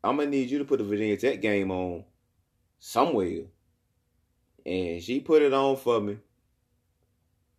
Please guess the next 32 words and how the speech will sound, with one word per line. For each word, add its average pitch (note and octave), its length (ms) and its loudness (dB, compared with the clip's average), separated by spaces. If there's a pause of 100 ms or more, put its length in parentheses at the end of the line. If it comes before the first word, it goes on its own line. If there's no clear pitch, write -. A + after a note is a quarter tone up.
(760)
Man, F#2+ 400 -4
we G#2+ 140 -2
was F#2 160 -4
getting F#2 320 -2
our F#2 180 -2
asses F2+ 640 -4
drubbed. F#2 640 0 (160)
I F#2+ 80 -2
mean, A#2 240 2
like, A2+ 180 6
we C#3+ 120 4
had, D3+ 380 2 (180)
okay, G#2+ 460 2 (120)
when F#2+ 160 -8
she D#3+ 220 0
had E3+ 100 0
cut D3+ 200 -2
that C#3+ 160 2
T E3 160 -4
V D#3 200 2
on, D3+ 420 -4
we B2 120 -2
wasn't C#3+ 400 4
getting B2 260 4
drubbed G2+ 500 2
yet. F2 240 -6 (520)
It B2 160 2
was G#2+ 260 2
right C3+ 580 2 (240)
before B2 540 4
the, G#2 200 2
uh, F#2 560 0